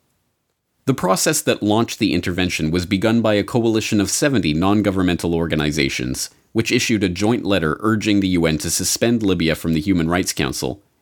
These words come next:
and for the Security Council to invoke the so-called responsibility to protect principle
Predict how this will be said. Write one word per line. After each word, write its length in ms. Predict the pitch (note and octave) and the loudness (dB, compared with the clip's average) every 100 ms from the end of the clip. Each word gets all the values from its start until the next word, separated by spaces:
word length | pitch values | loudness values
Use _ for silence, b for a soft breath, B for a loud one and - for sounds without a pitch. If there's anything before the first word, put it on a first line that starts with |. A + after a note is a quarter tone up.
| _ | _
and 140 | - A2 | -4 -2
for 80 | A#2 | 0
the 100 | A2+ | 0
Security 540 | A#2+ - D#3 C3+ F2 | 0 0 0 0 0
Council 380 | F#2+ D2 - D#2+ | -2 -4 -2 -2
to 160 | G#2+ | 0
invoke 300 | G2+ G2 G#2 | 0 0 -2
the 100 | G#2+ | 0
so-called 480 | G2 A2+ G2+ G2+ F#2 - - | 0 0 0 -2 -2 -8 -4
responsibility 880 | A#2+ - - C3+ - A#2+ A2 G#2 G2 | -2 -2 -2 -2 -2 -2 -2 -2 -2
to 140 | F#2+ | -4
protect 480 | - F#2+ C#3 A#2 - | -8 -8 -6 -6 -6
principle 520 | D#2+ C#2+ C#2 C2 - | -4 -2 -2 -2 -6